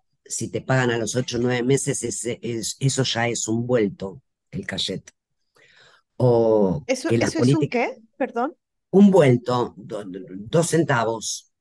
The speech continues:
Speaker 2: Ah, ya,
Speaker 1: Digo,
Speaker 2: ya.
Speaker 1: cuando, cuando pasan ocho o nueve meses en Argentina,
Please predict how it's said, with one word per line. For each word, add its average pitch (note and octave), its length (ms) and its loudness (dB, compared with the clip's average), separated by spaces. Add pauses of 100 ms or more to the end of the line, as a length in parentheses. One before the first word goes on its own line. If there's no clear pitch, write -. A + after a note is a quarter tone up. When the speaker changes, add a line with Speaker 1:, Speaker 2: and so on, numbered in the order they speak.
Speaker 2:
Ah, G3+ 320 -4
ya, D3+ 120 2
Speaker 1:
Digo, - 20 2
Speaker 2:
ya. E3+ 280 -2
Speaker 1:
cuando, C#3 300 -2 (260)
cuando C#3 260 -2
pasan E3 480 0
ocho D3 300 -2
o - 20 0
nueve D3 240 -4
meses C3 420 -6
en A#2 120 -8
Argentina, B2 720 -4